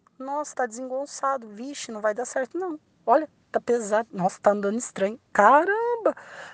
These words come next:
É, eu acho que essa vestimenta não combina mesmo com ele, não. Peraí, calma. E aí, Davi, ele provou na prática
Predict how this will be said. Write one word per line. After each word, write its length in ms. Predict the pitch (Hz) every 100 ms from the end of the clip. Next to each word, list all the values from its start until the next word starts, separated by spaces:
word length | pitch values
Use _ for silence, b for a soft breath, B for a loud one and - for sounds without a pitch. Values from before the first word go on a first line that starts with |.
| B B
É, 380 | - 175 165 160
eu 100 | 156
acho 240 | 156 - -
que 80 |
essa 220 | 185 - 190
vestimenta 580 | 190 - 196 180 175
não 160 | 185 185
combina 400 | 180 190 185 180
mesmo 300 | 185 180 185
com 200 | - 196
ele, 200 | 185 185
não. 160 | 226 165 -
Peraí, 240 | 226 214 -
calma. 220 | - - _ _ _ _ _ _ _ _ _ _ _ _ B B 254
E 120 | 240
aí, 400 | 294 302 330 349
Davi, 400 | 233 262 226 254
ele 340 | 311 294 269 277
provou 460 | - 294 254 269
na 160 | 269 320
prática 720 | - 277 262 - - 190 180